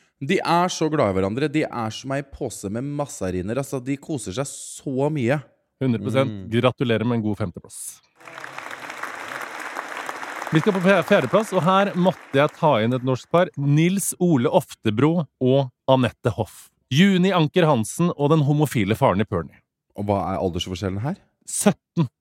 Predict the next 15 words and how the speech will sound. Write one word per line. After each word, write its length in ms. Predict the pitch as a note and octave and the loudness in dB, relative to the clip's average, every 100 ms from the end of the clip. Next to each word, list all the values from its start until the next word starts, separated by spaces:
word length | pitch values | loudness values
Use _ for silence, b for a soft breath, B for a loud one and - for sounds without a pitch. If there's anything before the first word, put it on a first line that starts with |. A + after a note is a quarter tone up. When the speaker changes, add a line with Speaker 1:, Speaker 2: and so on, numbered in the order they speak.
| _ - | _ -4
Speaker 2:
års 300 | A#2 A#2+ - | 0 0 -2
aldersforskjell. 560 | - F2 F#2 - - - _ _ _ _ _ _ _ _ | -8 -8 -8 -14 -18 -18 _ _ _ _ _ _ _ _
Speaker 1:
Nei. 720 | - B2 A#2 G#2+ E2+ - D#2 D#2 - | -6 -2 -2 -2 -4 -12 -14 -14 -12
Ja, 60 | F2 | -10
for 140 | - F#2 | -6 -2
Bjørn 160 | G2 | 0
Ole 140 | E2+ E2 | 0 -4
er 60 | D#2+ | -6
gammel, 400 | E2+ D2 D#2+ G#2 | -6 -6 -4 -4
vet 80 | C3 | -4
du. 80 | |
Speaker 2:
Han 120 | F2+ E2+ | -6 -4
er 80 | B2+ | -6
det. 60 | C3 _ b b b b | -8 _ b b b b
Eh, 260 | A2 A2 A2+ | -2 2 0